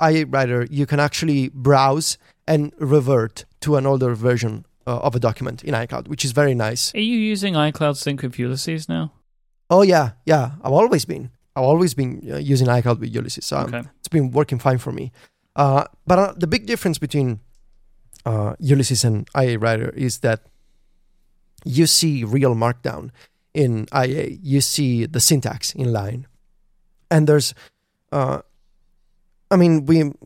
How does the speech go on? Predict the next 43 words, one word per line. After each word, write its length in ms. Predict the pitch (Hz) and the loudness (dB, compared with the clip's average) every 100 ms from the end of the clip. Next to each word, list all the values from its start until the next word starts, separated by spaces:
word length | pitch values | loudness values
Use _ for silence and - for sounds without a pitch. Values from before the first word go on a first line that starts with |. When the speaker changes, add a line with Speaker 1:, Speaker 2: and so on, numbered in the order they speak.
| 135 - | -20 -6
Speaker 1:
what 180 | 165 151 | 0 2
I 40 | |
mentioned, 480 | 147 190 185 170 151 - | 4 4 2 -2 -4 -6
the 420 | 131 127 117 117 | -2 2 2 0
syntax 480 | - 220 208 185 - | 0 0 2 -2 0
highlight, 460 | 165 156 139 - _ _ - | 2 2 -2 -6 _ _ -12
it's 140 | 135 | -10
very 220 | - 151 147 | 0 2 2
useful, 500 | 135 - 135 135 - _ _ _ | 0 -4 -6 -8 -10 _ _ _
especially 400 | 139 - 160 156 | -4 0 0 0
for, 400 | - 135 120 113 - | 2 2 2 -2 -8
for 280 | - 139 131 | -8 -4 0
someone 280 | - 156 | 2 4
like 240 | 143 127 - | 4 2 0
me, 160 | 127 120 | 0 0
um, 220 | 110 151 | -2 -6
where 140 | - - | -10 -4
English 360 | 156 139 135 - | 0 0 0 -4
is 140 | 107 | -4
not 160 | 135 131 | 0 2
my 240 | 120 107 - _ - | 0 -2 -8 _ -2
native 320 | 135 131 110 | 2 2 0
language. 400 | 117 113 110 - - - _ | -2 -2 -4 -8 -20 -20 _
If 220 | - 123 139 | -6 -2 2
I 360 | 120 117 117 - | 4 2 -2 -6
make 520 | 135 127 127 131 117 | -4 0 2 0 -4
the 60 | 113 | -6
common 340 | - 147 151 | -2 0 0
mistake 340 | 139 - 127 | -2 -2 0
of 120 | 113 107 - | -2 -4 -2
using 320 | 123 110 117 | -2 -2 -2
too 180 | - 151 | 2 2
many 180 | 143 135 | 2 0
adjectives 540 | 113 127 - 135 - | 0 -2 -2 -6 -4
or 100 | 123 | -8
too 200 | - - | -6 -4
many 200 | 139 127 | -2 0
adverbs, 560 | 123 110 110 110 107 - - _ _ | -2 -2 -2 -4 -6 -12 -16 _ _
I 100 | 151 | 0
can 160 | 143 147 | 2 2
just 160 | 127 - | -2 -2
highlight 500 | 135 143 127 127 - | 0 2 0 -2 0
those 380 | 131 117 - | 0 2 -4